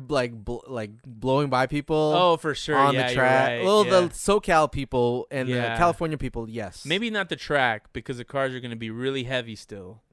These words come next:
Speaker 2: Technology
Speaker 1: Oh, because
Speaker 2: has
Speaker 1: of the batteries.
Speaker 2: Yeah, technology hasn't advanced that much.
Speaker 1: Yeah, maybe. Who knows?
Speaker 2: Yeah.
Speaker 1: Yeah.
Speaker 2: But I don't know. I know some, I know you know a Honda guy in particular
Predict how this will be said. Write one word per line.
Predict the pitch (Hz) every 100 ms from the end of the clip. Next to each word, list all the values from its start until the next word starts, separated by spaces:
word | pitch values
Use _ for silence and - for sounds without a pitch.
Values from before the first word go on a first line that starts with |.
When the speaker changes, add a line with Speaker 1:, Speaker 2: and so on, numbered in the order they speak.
| _ _
Speaker 2:
Technology | - 120 131 135 139
Speaker 1:
Oh, | 156 156
because | 127
Speaker 2:
has | 123 131
Speaker 1:
of |
the | 123
batteries. | 131 123 113 98
Speaker 2:
Yeah, | 120 120 110
technology | 110 123 135 139 139 131
hasn't | 135 123 123
advanced | 113 117 113 - 120
that | 123 127 110
much. | 107 113 - - - -
Speaker 1:
Yeah, | 123 175 254 269
maybe. | 202 240 160 156 160 _ _
Who | 180
knows? | 143 139 151
Speaker 2:
Yeah. | 120 120 113 107 104
Speaker 1:
Yeah. | 139 139 - _ _ _ -
Speaker 2:
But | 113 139 131 120 110 _ _ _ _ _ _ _
I | - 147
don't | 147 131
know. | 135 123 110 107 -
I | 143
know | 170
some, | 165 165
I | 143 143
know |
you | 170 151 196
know | 170 139
a | 120
Honda | 113 139 131
guy | 123 123 117
in | 117
particular | 113 - 151 143 127 117 107